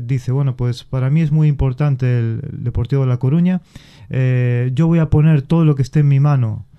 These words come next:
en este caso ser jugador de fútbol, incluso mi dinero, eh, e incluso, pues, dejar de ganar en otros clubes para, para aportar, porque lo que, lo que, que el Deportivo salga de la categoría en la que está es importante,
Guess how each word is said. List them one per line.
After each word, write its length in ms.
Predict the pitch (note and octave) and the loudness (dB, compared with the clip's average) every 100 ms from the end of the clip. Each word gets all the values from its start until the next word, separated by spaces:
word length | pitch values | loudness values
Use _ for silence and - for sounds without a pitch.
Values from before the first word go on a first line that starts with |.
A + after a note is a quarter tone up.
| _ | _
en 100 | A#2+ | -4
este 180 | A#2 C3+ | -4 -2
caso 240 | C3 A#2+ A2 | -2 -2 -2
ser 140 | C3 | -2
jugador 280 | B2 C3+ C3 | 0 0 2
de 60 | |
fútbol, 360 | B2 D3 B2+ A#2+ | 0 0 2 0
incluso 320 | A#2+ B2 B2 | 0 -2 -2
mi 100 | A#2 | 0
dinero, 480 | A#2+ B2+ C#3+ A#2 G2+ - - - _ | 0 2 2 0 -6 -14 -20 -20 _
eh, 220 | - A2+ - | -8 -8 -6
e 80 | |
incluso, 440 | A#2+ A#2+ A#2+ A#2 A#2+ | -6 -4 -6 -4 -4
pues, 280 | A#2+ A#2+ A2+ | -2 -2 -2
dejar 320 | A#2 B2+ D3+ | -4 -2 -2
de 100 | C#3 | 0
ganar 440 | C3 C#3 C#3 G#2+ - - - | 0 0 0 -2 -8 -20 -10
en 140 | A#2+ B2+ | -2 -2
otros 280 | B2+ B2 - | 0 -4 0
clubes 380 | C#3+ B2 G#2+ - - - | 0 0 -4 -10 -20 -10
para, 480 | - B2 B2 B2 - | -4 0 0 -2 -6
para 260 | - C3+ B2 | -4 -2 0
aportar, 640 | B2 B2 A#2+ B2 F3 F#3+ - - - - | 0 0 -2 -2 -2 -4 -12 -20 -20 -6
porque 260 | - C3 C#3 | -4 -2 0
lo 220 | C3+ B2+ | -2 -2
que, 540 | C#3 C3 C3 C3 C3 C3 | -2 0 0 0 -2 -2
lo 200 | B2+ B2 | -4 -4
que, 260 | _ B2+ B2 | _ -4 -4
que 80 | - | -2
el 80 | C3 | -2
Deportivo 480 | C3+ C3 B2+ E3+ D#3 | 0 -2 0 -2 0
salga 260 | E3 D3+ | 0 0
de 80 | C3+ | 0
la 80 | B2+ | 0
categoría 420 | B2+ B2+ B2+ C#3+ | -2 0 0 0
en 60 | D3+ | 0
la 120 | D3+ | -2
que 80 | C#3 | -2
está 200 | - D#3+ | -2 -2
es 140 | D3+ | 0
importante, 720 | E3+ C3 A#2+ - G#2+ G2 - | 0 0 -4 -4 -6 -6 -12